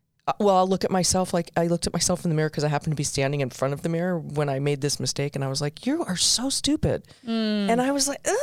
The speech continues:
Speaker 1: "Ugh, that just didn't fit or feel right." So there's an evolution there for me. Um, th-, and that's not something I would say throughout my life. I can say that I've said, said to myself a lot, but I have said things like, "I'm tired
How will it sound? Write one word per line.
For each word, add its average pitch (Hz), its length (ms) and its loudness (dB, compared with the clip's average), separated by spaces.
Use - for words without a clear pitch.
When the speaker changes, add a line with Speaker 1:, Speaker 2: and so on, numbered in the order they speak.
Speaker 1:
"Ugh, 254 140 4
that 285 220 2
just - 260 0
didn't 262 460 -2
fit - 560 -2
or 208 120 2
feel 294 380 0
right." 135 380 -2
So 247 440 4
there's 311 320 4
an 226 120 4
evolution 151 580 2
there 147 280 2
for 160 280 0
me. 151 300 0
Um, 170 340 4
th-, - 140 0
and 269 140 4
that's 359 160 2
not - 80 0
something 196 260 2
I 175 60 4
would 160 160 0
say 156 220 2
throughout 175 560 2
my 160 140 2
life. 151 280 2
I 147 60 2
can 151 160 -2
say 151 180 2
that 139 140 0
I've 139 160 2
said, 147 260 2
said 151 240 2
to 151 80 0
myself 139 400 0
a 120 60 2
lot, 127 400 0
but 180 140 2
I 180 140 2
have 196 420 0
said 175 340 2
things 160 440 0
like, 139 320 -2
"I'm 175 220 2
tired 160 580 2